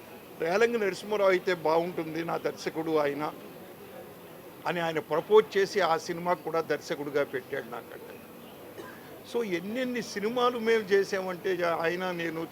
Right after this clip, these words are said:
చిన్నోడు పెద్దోడు, నేను, మా ఆవిడ, ఆ, చిల్లర మొగుడు, అల్లర కొడుకు, అలాగే నాకు నంది అవార్డు తీసుకొచ్చినటువంటి సినిమా సుందరి సుబ్బారావు, రామోజీ గారు, రామోజీ రావు గారి బ్యానర్లో చేసిన, ఉషా కిరణ్ మూవీస్ బ్యానర్లో చేసిన సినిమా చంద్రమోహన్ గారు, విజయశాంతి.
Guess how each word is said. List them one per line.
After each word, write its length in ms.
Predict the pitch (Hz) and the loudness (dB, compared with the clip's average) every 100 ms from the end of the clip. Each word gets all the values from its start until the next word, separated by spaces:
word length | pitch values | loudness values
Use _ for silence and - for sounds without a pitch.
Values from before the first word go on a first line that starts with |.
| 175 | -6
చిన్నోడు 300 | 170 180 175 | -2 -2 0
పెద్దోడు, 540 | 165 156 147 160 156 | -2 -2 -2 -2 -2
నేను, 480 | 156 165 190 185 175 | -2 -4 -2 -2 -2
మా 140 | 160 | -2
ఆవిడ, 320 | 160 160 156 160 202 - - - - - | -2 -2 -2 0 0 -2 -14 -16 -14 2
ఆ, 100 | 180 170 | 2 4
చిల్లర 240 | 180 180 190 | 4 4 4
మొగుడు, 400 | 180 170 180 185 | 2 0 2 2
అల్లర 300 | 147 156 175 | 0 0 2
కొడుకు, 500 | 175 180 160 - 160 - - - - - - | 2 -2 -4 -2 -2 -4 -10 -18 -16 -8 0
అలాగే 340 | 160 196 208 | 4 6 4
నాకు 220 | 202 185 | 4 0
నంది 480 | 165 156 175 190 220 | 0 0 0 2 4
అవార్డు 340 | 214 214 208 190 | 6 6 4 2
తీసుకొచ్చినటువంటి 760 | 202 - 190 180 175 170 151 | -6 -4 -6 -6 -6 -6 -8
సినిమా 400 | - 196 180 185 | -6 -4 0 0
సుందరి 520 | 165 185 185 208 214 | 0 -2 2 2 2
సుబ్బారావు, 840 | 190 - 143 156 151 135 120 - - - - - - | -4 -8 -2 2 2 0 -6 -14 -18 -18 -18 -6 -2
రామోజీ 480 | 165 190 190 175 | 0 2 2 2
గారు, 520 | 175 170 160 160 160 - | 0 0 2 0 0 0
రామోజీ 680 | 151 175 190 170 180 175 170 165 160 160 | 0 0 2 2 0 0 0 0 0 -2
రావు 240 | 156 160 | 0 0
గారి 180 | 156 151 | 0 -4
బ్యానర్లో 520 | - 143 165 175 175 | -2 0 0 -2 -6
చేసిన, 240 | 165 156 156 | -4 -4 -4
ఉషా 280 | 139 180 | -4 -2
కిరణ్ 280 | 165 165 151 | -2 -4 -8
మూవీస్ 240 | 156 151 139 | -8 -10 -6
బ్యానర్లో 380 | 147 151 156 | -4 -4 -6
చేసిన 360 | 151 143 139 - | -8 -10 -12 -8
సినిమా 240 | 160 151 | -8 -6
చంద్రమోహన్ 580 | 151 151 143 156 165 160 | -4 -2 -2 -2 -2 -2
గారు, 180 | 151 151 | -2 -4
విజయశాంతి. 800 | 151 131 147 143 - 143 - | -6 -6 -6 -4 -6 -10 -12